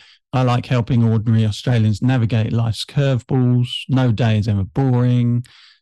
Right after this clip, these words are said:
And to finish off, we will always be needed.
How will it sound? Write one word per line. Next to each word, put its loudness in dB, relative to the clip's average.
And -2
to -8
finish -2
off, -4
we 0
will 2
always 0
be -2
needed. 0